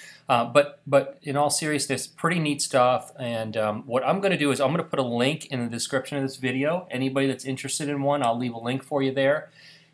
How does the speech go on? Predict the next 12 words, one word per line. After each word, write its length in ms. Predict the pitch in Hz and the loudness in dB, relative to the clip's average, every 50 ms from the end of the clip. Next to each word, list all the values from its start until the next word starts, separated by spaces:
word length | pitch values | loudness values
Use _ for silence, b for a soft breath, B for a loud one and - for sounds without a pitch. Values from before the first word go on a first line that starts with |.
| B - - | B -10 -6
And, 360 | 113 113 117 113 110 110 117 | -4 -2 -2 -2 -2 -2 0
uh, 180 | 110 104 107 - | 0 0 0 0
and 100 | 110 110 | -4 -8
you 80 | 113 113 | -8 -8
can 120 | - 117 | -8 -8
check 220 | - - 104 - - | -6 -6 -6 -6 -6
it 60 | 101 | -6
out 120 | 101 101 | -6 -6
if 120 | 98 - - | -8 -10 -12
you 80 | 107 | -10
want 280 | 98 98 92 90 82 - | -8 -8 -8 -8 -10 -12
to. 220 | - - 87 - | -14 -14 -14 -16